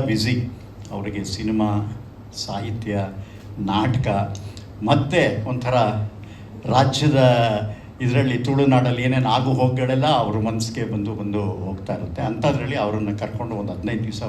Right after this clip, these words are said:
ಹೋಗಿ, ಗುಣಿಪಾಲ್ ಕಡಂಬ ಅಂತ ಒಬ್ಬರು ಅಥೆಂಟಿಕ್ ಮನುಷ್ಯ. ಈ ಕಂಬಳ ನಿಂತೋಗಿತ್ತು ಸಾವಿರದ ಒಂಬೈನೂರ ಎಪ್ಪತ್ತನೇ ಇಸ್ವಿಲಿ ವೀರೇಂದ್ರ ಹೆಗ್ಡೆಯವರು, ಅವರು ಕಂಬಳ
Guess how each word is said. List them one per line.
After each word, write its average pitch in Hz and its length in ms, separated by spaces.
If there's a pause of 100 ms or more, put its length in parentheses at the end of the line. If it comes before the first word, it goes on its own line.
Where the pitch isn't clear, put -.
ಹೋಗಿ, 104 240 (1200)
ಗುಣಿಪಾಲ್ 165 480
ಕಡಂಬ 135 260 (100)
ಅಂತ 104 140 (200)
ಒಬ್ಬರು 110 300 (380)
ಅಥೆಂಟಿಕ್ - 720 (640)
ಮನುಷ್ಯ. 113 300 (1600)
ಈ - 20 (160)
ಕಂಬಳ 165 260 (160)
ನಿಂತೋಗಿತ್ತು 160 560 (100)
ಸಾವಿರದ 123 320
ಒಂಬೈನೂರ 160 400 (100)
ಎಪ್ಪತ್ತನೇ 165 540
ಇಸ್ವಿಲಿ 127 460 (480)
ವೀರೇಂದ್ರ 175 520
ಹೆಗ್ಡೆಯವರು, 120 420 (140)
ಅವರು 170 200 (120)
ಕಂಬಳ 147 200